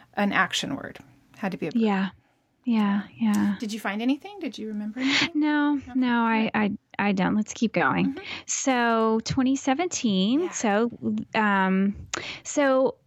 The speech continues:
Speaker 2: I was excited about picking a word this year, and, um, and I, and the word I picked for twenty seventeen was joy. And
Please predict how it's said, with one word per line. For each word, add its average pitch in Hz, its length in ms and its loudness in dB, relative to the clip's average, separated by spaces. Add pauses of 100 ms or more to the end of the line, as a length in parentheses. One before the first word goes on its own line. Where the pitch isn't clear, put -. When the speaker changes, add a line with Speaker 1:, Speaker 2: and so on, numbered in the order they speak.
Speaker 2:
I 269 220 2
was 339 180 2
excited 294 540 0
about 269 260 0
picking 254 360 -2
a 254 40 2
word 220 320 2
this 202 240 0
year, 180 460 2 (160)
and, 196 760 2
um, 196 680 2 (880)
and 220 440 2 (200)
I, 254 260 0 (340)
and 233 140 2
the 240 80 2
word 277 220 2
I 320 100 2
picked 277 280 -4
for 254 120 0
twenty 240 240 0
seventeen 240 560 0
was 240 180 0
joy. 220 580 2 (500)
And 254 600 2